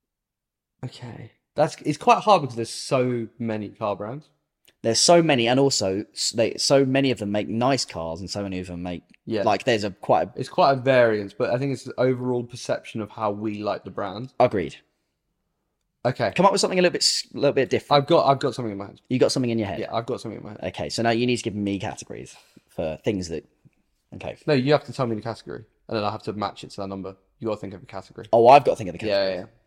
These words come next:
Speaker 2: Oh, okay, of course, okay, so that's fine. Okay,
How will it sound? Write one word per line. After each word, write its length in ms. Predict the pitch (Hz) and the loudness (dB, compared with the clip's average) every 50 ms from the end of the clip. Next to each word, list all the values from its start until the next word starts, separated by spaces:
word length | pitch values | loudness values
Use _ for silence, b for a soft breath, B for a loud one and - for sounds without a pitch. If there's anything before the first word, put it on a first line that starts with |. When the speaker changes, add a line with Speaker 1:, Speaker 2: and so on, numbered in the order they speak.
| _ _ _ _ _ | _ _ _ _ _
Speaker 2:
Oh, 120 | 131 156 | 10 10
okay, 200 | 165 156 160 139 | 10 10 8 6
of 100 | 123 - | 6 6
course, 180 | - 120 82 - | 2 0 0 0
okay, 260 | 101 95 - 78 69 _ | -2 -4 -4 -8 -8 _
so 140 | _ - - | _ -8 -8
that's 100 | - - | -8 -8
fine. 160 | - 69 65 _ _ _ _ _ _ _ _ _ _ _ _ _ _ _ _ _ _ _ _ _ _ _ _ _ _ _ _ _ _ _ _ _ _ | -10 -12 -14 _ _ _ _ _ _ _ _ _ _ _ _ _ _ _ _ _ _ _ _ _ _ _ _ _ _ _ _ _ _ _ _ _ _
Okay, 340 | 113 110 - - 85 80 - | -12 -12 -8 -8 -8 -8 -8